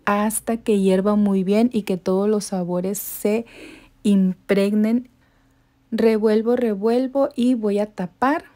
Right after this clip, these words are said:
para que se cosa, ¿verdad?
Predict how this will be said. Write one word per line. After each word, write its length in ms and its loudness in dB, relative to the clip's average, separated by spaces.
para 340 0
que 180 -4
se 380 0
cosa, 480 -4
¿verdad? 400 -4